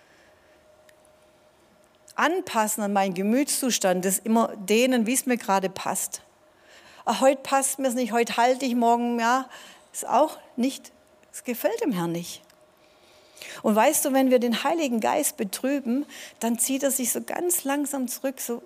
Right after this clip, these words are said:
so wie mit dieser Dämmerung. Das, man merkt's erst gar nicht, so ein bisschen und noch ein bisschen. Und irgendwann wird es bemerkbar in unserem Leben und das, dann werden wir so schwach. Und dann verschwindet unsere geistliche Power so immer ein bisschen mehr, unsere Stabilität.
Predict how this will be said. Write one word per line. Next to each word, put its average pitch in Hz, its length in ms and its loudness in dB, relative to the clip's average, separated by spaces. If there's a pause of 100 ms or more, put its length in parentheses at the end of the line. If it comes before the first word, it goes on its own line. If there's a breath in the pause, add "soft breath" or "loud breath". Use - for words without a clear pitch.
(120)
so 262 220 -8
wie 254 80 -4
mit 247 200 -2
dieser 240 180 0
Dämmerung. 208 600 -2
Das, 196 180 -4 (260 loud breath)
man 202 140 2
merkt's 330 300 0
erst 175 260 -8
gar 170 220 -8
nicht, 170 260 -6
so - 140 -6
ein 208 120 -16 (100)
bisschen 240 500 0
und 196 100 -2
noch 220 140 -2
ein 226 120 -2
bisschen. 226 600 -2 (680 loud breath)
Und 226 240 2
irgendwann 277 480 4
wird 254 140 2
es 254 120 -2
bemerkbar 220 600 2
in 262 80 0
unserem 247 320 -2
Leben 262 400 2
und 185 100 -4
das, - 320 -6 (440 soft breath)
dann 196 200 -2
werden 208 200 2
wir 233 100 0
so 185 180 -6
schwach. - 580 -6 (1600 loud breath)
Und 208 80 2
dann 240 120 4
verschwindet 247 540 2
unsere 208 280 -2
geistliche 196 560 -2
Power - 440 -2
so 185 180 -6
immer 349 240 -2
ein 262 120 0
bisschen 214 320 0
mehr, 233 260 4
unsere 190 220 -6
Stabilität. 180 880 -2